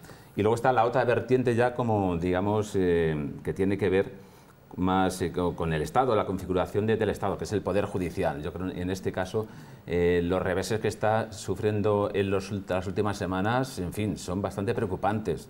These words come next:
Lo decía Mario, el tema de la, de las hipotecas, la, la, digamos, el mandato que hace el gobierno para que la abogacía del Estado,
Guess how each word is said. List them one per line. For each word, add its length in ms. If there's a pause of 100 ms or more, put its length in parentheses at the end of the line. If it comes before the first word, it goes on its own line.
Lo 80
decía 260
Mario, 400 (260)
el 100
tema 240
de 80
la, 100
de 120
las 160
hipotecas, 640 (360)
la, 300 (140)
la, 640
digamos, 340
el 120
mandato 560
que 100
hace 280
el 120
gobierno 460
para 200
que 100
la 100
abogacía 400
del 140
Estado, 540